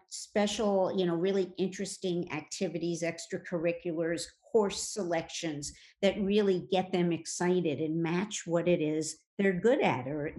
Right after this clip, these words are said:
they're thinking about doing. So there's a deliberate way like that to plan it.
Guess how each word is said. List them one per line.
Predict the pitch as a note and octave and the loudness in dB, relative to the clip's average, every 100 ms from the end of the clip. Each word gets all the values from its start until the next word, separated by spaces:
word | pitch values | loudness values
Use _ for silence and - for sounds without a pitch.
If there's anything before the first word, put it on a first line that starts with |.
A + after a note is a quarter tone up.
| F3 | -2
they're | E3 | 0
thinking | F3 G3+ G3 G#3 F3+ | 0 -2 0 0 -2
about | D#3+ D#3 D3 | -2 -4 -4
doing. | - G3 D#3 - _ _ - | 0 2 0 -4 _ _ -20
So | - - F#3 | -6 2 4
there's | F3+ F3+ F3+ | 4 2 2
a | |
deliberate | F3 F#3 F3 G#3 A#3+ C#4 B3 - | 0 2 2 0 2 2 0 0
way | F3 F3 E3+ | 2 2 2
like | D3 D3 E3 F3 | -2 -2 -2 -4
that | F#3 F3 F3 | -4 -4 -4
to | E3+ | -8
plan | - - F#3+ E3+ | -10 -4 0 0
it. | D3+ | -4